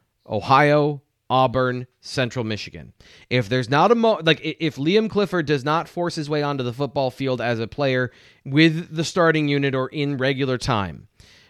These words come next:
I'm looking at Central Michigan and Ohio for a nice story. Outside of that, I don't know if that's gonna happen unless they blow somebody out in the season. And at that point, you know, the whole conversation we just had might take effect of, is,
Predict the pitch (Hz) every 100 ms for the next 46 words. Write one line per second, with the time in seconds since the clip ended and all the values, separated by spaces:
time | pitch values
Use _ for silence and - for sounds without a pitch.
0 | _ _ 143 160 180 185 160 143 - 156
1 | 175 175 165 160 151 139 127 120 127 123
2 | - 123 113 107 - 107 85 - - _
3 | _ _ _ _ _ - 143 - 160 139
4 | 151 160 - 143 139 139 135 131 131 127
5 | 123 127 117 - 113 117 113 117 113 117
6 | - 120 104 127 131 - 135 123 117 117
7 | - 123 113 101 165 160 147 143 131 -
8 | - - - 135 135 120 131 - 139 123
9 | 120 _ _ 151 135 113 104 _ _ -
10 | _ 131 131 175 196 226 220 220 180 202
11 | 277 - - 117 113 - _ - 123 143
12 | 139 147 139 135 131 131 - 120 104